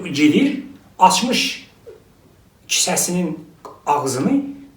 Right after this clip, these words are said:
sağa yüz manat, sola min manat,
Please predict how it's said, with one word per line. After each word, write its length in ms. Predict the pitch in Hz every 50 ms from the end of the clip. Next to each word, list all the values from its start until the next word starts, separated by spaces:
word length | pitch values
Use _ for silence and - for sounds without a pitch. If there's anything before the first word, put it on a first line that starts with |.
| _ -
sağa 640 | - - - 214 220 220 240 - - - - - - - - -
yüz 280 | 170 151 180 - -
manat, 380 | 135 127 120 190 208 202 - -
sola 560 | - - - - 190 226 240 196 - - - - - - - 220
min 360 | 175 170 151 175 170 151 131
manat, 320 | 120 117 170 202 208 -